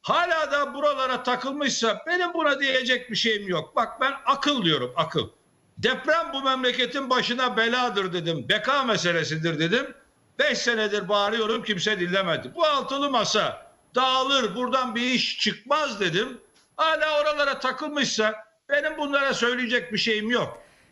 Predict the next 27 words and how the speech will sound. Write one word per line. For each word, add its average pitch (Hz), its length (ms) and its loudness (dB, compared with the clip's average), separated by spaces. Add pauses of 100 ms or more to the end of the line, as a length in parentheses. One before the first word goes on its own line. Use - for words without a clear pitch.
Yani, 247 420 0 (340)
e, 226 200 0
ben, 294 160 2
e, - 680 -10 (320)
on 294 140 2
iki 240 300 0
bin 247 100 4
sekiz 247 360 0
yüz 233 200 -2
kırk 226 260 -2
üç 226 200 -2
sanda 208 640 0
gözlemci 220 640 0
koymayıp, 208 640 0
işte 262 220 0
görüyorsunuz 254 720 0
yani 180 280 0 (220)
memleket 240 580 0
dertleri 214 420 0
olmadığını 202 600 -2
burada 220 280 2
da 180 80 0
görüyorsunuz. 185 680 0 (320)
Beni 285 180 2
ortada 277 540 0
bırakanlara 226 600 0 (140)
laf 247 180 0